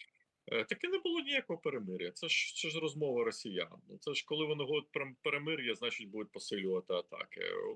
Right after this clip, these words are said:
Ну, вірити росіянам на слово, це ж, то ж таке, тим більше це було давно, це десь взимку було, де десь якісь речі були. А зараз, коли з'явилися сили, де з'явилися можливості,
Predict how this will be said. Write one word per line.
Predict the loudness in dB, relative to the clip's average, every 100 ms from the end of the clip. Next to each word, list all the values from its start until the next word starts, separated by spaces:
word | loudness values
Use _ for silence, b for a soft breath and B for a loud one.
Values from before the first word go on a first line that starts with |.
| -4
Ну, | -2 0 0 2
вірити | 4 4 4 4
росіянам | 2 2 4 6 4 2
на | 2
слово, | 2 2 2 2
це | 2 2
ж, | 2 0
то | -2
ж | -2
таке, | 0 2
тим | 2 2
більше | 2 2 2
це | 0
було | 2 2 2
давно, | 0 0 -2 -2
це |
десь | -4 -2
взимку | -4 -2 -2 -2 -6
було, | -6 -8 -8 -4
де | -4
десь | -2 -4 -8
якісь | -10 -8 -2
речі | 2 2 0
були. | 0 -2 -2 B B B -4
А | 2
зараз, | 6 6 4
коли | 0 0 2 2
з'явилися | 0 -2 -2 -2 -2 -6
сили, | -2 0 2
де | 2 2 2
з'явилися | 0 -2 -2 -2
можливості, | -4 -4 -2 -2 -4 -6 -2 -2